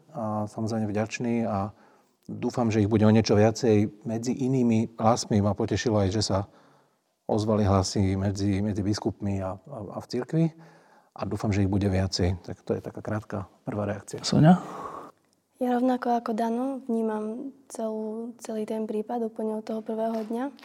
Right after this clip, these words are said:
Speaker 3: A práve včera ma tiež zasiahla jedna správa, ktorú som čítala na Facebooku. Bolo to od pani, ktorá je pre mňa úplne neznáma,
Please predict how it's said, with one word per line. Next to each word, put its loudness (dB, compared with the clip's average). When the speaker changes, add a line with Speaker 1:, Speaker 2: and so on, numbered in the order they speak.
Speaker 3:
A -8
práve 2
včera 0
ma 0
tiež -4
zasiahla 0
jedna -2
správa, 0
ktorú 0
som 2
čítala 0
na 0
Facebooku. -4
Bolo 0
to -2
od -6
pani, -2
ktorá -2
je -2
pre 0
mňa 0
úplne -2
neznáma, -4